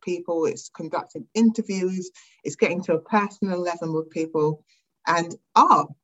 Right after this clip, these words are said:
is people-centered, you know? That's creating something to give people peace, happiness, tell a story, you know, educate. So for me, the common thread through all of that is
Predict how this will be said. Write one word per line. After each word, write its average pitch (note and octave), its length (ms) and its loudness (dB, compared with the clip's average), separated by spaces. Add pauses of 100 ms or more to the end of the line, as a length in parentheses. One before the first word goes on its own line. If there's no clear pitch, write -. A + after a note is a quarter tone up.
is E3+ 140 -4
people-centered, C#3+ 800 -2 (180)
you D#3+ 140 0
know? G3 260 4 (320)
That's - 280 -4 (160)
creating F3+ 440 0
something E3 600 -2
to - 80 -10
give E3 180 -8
people E3+ 260 -6
peace, A#3 600 0 (460)
happiness, G#3 840 -2 (240)
tell G3+ 180 0
a - 40 2
story, A3 760 6 (340)
you E3 120 -2
know, D3+ 240 -2
educate. G#3 680 2 (320)
So A3 200 4
for A3+ 120 0
me, A#3+ 200 8
the G3 80 -2
common B3+ 440 6
thread F3+ 320 2 (200)
through F3+ 140 -4
all F#3+ 220 0
of F3+ 120 -10
that D3 340 4
is D#3+ 340 -2